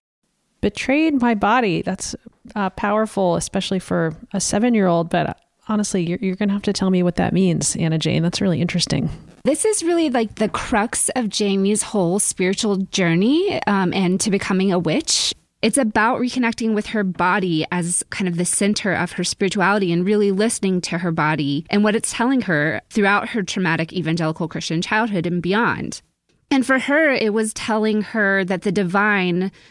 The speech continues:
Speaker 2: was found in Mother Nature, not the Baptist church her father had chosen for her.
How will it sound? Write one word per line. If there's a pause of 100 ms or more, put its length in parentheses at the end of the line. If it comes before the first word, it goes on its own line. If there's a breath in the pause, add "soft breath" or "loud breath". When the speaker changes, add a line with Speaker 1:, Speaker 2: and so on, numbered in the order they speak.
(180 soft breath)
Speaker 2:
was
found
in
Mother
Nature,
not
the
Baptist
church
her
father
had
chosen
for
her.